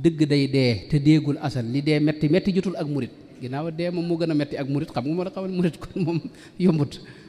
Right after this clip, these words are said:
Baay Faal nag ca dëgg-dëgg cosaan la moom mooy anamuk tërbiya ak Sëñ Tuubaa googee. Mu daa tërbiya nga xam ne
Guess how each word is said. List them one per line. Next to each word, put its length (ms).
Baay 140
Faal 160
nag 140
ca 80
dëgg-dëgg 440
cosaan 280
la 80
moom 160
mooy 240
anamuk 340
tërbiya 320
ak 40
Sëñ 140
Tuubaa 220
googee. 320
Mu 80
daa 120
tërbiya 360
nga 80
xam 120
ne 80